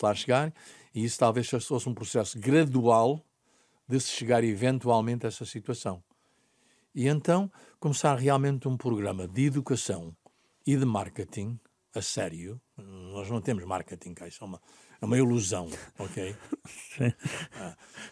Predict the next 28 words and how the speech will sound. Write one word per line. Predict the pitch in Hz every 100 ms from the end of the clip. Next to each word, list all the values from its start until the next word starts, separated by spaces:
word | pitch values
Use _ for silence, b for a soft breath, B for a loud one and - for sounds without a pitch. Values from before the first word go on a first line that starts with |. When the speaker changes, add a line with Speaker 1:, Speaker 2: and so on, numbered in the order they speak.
| B
Speaker 1:
ah, | 190 143 127 269 135 165
inventa-se | 156 123 160 156 131 -
aí | 131
qualquer | 135 117 110
coisa. | - 82 78 87
Benfica, | 95 101 160 165 107
Sporting | - - 151 156 107
e | 98
Porto | 92 147 139 113
e |
tal, | 98 135 143
e | 117
coisinha | 98 101 - 104
aqui. | 98 - B B B B
Ah, | - 104 110 147
mas | 135 101 - - 117 110
é | 120
conversa. | 131 110 92 80 - - _ b b b b b b b b _ -
Um, | 123 95 -
um |
programa | - 135 156
de | 117
marketing | 107 98 117 - 135 156 - -
e | 107
de | 104
educação, | 165 147 139 - 98 95 104
relações | - 107 165 160
públicas, | - 101 92 - 120